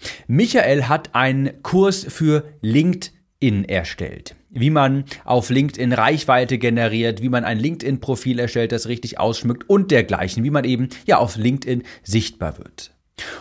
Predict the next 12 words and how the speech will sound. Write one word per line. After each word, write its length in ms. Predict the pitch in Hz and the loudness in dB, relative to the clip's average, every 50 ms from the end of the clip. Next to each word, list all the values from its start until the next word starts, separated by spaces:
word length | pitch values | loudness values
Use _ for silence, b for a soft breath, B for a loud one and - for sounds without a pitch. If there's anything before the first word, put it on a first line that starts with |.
| B B | B B
Und 120 | 160 160 151 | 2 2 4
mein 260 | 165 156 143 131 135 | 4 2 2 4 4
hauptsächliches 920 | 160 208 226 226 - - - 180 175 180 180 180 165 175 170 160 170 - | 4 2 2 0 -4 -4 0 0 0 0 0 0 2 2 2 0 0 -2
Feedback, 480 | - - 190 185 190 - 82 80 - - - | -2 -2 -2 -2 -2 -4 -4 -4 -2 0 2
als 200 | 110 120 - 127 | 2 2 0 -2
ich 80 | - | -6
die 80 | - 143 | -4 -2
Verkaufsseite 720 | - 160 147 - - 160 175 202 196 - 165 156 156 165 | 0 0 0 0 2 0 0 0 2 0 0 0 0 0
von 180 | - 160 143 | -2 0 0
Michael 380 | 151 170 165 - 151 143 151 139 | 0 -2 0 0 -2 0 0 0
gesehen 480 | 123 117 95 123 160 185 135 143 135 131 | 0 0 0 2 0 0 2 0 0 0
habe, 440 | 131 135 143 135 139 139 143 143 | 2 2 2 2 2 0 0 -2